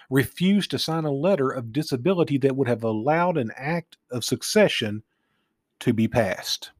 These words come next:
This was the single most important decision she made during Wilson's illness, and from it followed all the rest,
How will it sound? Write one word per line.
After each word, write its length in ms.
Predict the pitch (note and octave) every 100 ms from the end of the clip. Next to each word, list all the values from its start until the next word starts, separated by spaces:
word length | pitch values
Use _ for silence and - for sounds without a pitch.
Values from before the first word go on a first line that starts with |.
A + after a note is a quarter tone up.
| _ _ _ _ _ _ _ _ _ _ - - _ _ _
This 300 | C#3 E3 A#3+
was 120 | A3+ D#3
the 60 |
single 340 | - G3 F#3 D#3
most 260 | C#3+ -
important 420 | B2 - E3 E3+
decision 500 | C#3+ - D#3 A2+ G#2+
she 200 | G2 -
made 320 | B2 B2+ C3+ A#2+
during 260 | A#2+ A#2
Wilson's 440 | A2+ A#2 - A2+ D3
illness, 580 | F3 A2+ - - - - _ _ _ - - - _ _
and 240 | B2 C3+ D#3+
from 240 | C#3 C3
it 200 | D3+ - - _ -
followed 320 | G#2 A2+ G#2
all 160 | F#2+
the 80 | G2+
rest, 560 | A2+ A2+ F#2 - -